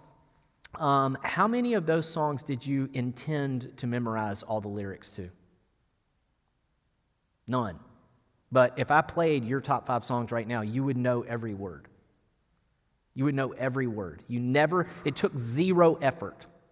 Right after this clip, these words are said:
for you to do that. It happened to you naturally. Why? Because every day we pull up our phones and we listen to the advice of people who don't know Jesus.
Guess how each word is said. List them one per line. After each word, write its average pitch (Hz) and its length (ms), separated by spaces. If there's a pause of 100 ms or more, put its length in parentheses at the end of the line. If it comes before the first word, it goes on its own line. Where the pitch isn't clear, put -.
(640)
for 131 100
you 123 180
to 110 100
do 107 160
that. 85 260
It 131 140
happened 160 400
to 143 40
you 139 120
naturally. 123 720 (800)
Why? 135 480 (880)
Because 127 840
every 143 260
day 147 600 (140)
we 127 160
pull 147 220
up 151 140
our 151 100
phones 127 720 (520)
and 131 200
we 131 80
listen 147 440
to 156 120
the 147 140
advice 123 420
of 123 80
people 127 300
who 131 100
don't 120 220
know 120 120
Jesus. 110 600